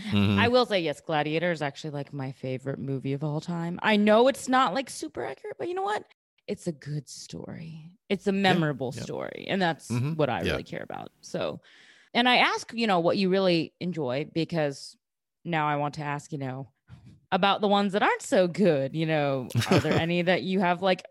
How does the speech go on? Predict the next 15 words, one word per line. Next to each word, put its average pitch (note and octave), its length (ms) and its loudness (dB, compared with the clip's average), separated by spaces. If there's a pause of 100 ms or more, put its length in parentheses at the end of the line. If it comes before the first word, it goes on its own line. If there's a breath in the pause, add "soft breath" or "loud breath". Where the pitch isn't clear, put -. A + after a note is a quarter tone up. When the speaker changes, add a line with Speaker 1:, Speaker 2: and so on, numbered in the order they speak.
(120)
Speaker 2:
huge C#4+ 580 6
problems C3+ 460 -2
with D3+ 180 -6
because, C#3+ 320 -4
you D3 80 -6
know, C3+ 200 0
it's - 260 -10
maybe C#3 320 -6 (380)
a D3 60 -2
little C#3 360 -10
so C#3 380 -2
inaccurate C3 560 -6
that C3+ 160 -10
it's - 200 -12
just - 260 -16